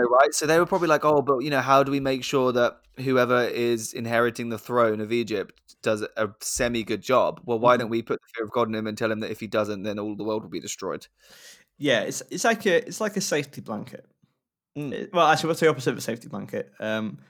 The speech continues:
Speaker 2: uh, a dangerous hairnet.
Speaker 1: Yes, that is exactly the opposite
Speaker 2: <laughs>
Speaker 1: of a safety net. My goodness.
Speaker 2: You, Dan, do you like me?
Speaker 1: <laughs>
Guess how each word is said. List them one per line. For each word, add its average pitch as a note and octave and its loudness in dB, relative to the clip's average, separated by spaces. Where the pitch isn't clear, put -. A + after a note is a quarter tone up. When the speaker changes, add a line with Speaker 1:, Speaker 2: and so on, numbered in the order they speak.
Speaker 2:
uh, G#2+ 0
a B2 -4
dangerous C3 -2
hairnet. A2+ -2
Speaker 1:
Yes, G#2 -4
that A2 -4
is A#2 -6
exactly A#2+ 0
the A2+ 0
opposite G#2+ -4
Speaker 2:
<laughs> - -6
Speaker 1:
of - -8
a A2+ -12
safety G2+ -8
net. D#2+ -8
My A#3 -4
goodness. - -16
Speaker 2:
You, C#4 -4
Dan, D3+ 2
do A#2+ -4
you C#3 -2
like D3 0
me? F2+ -8
Speaker 1:
<laughs> C6+ -6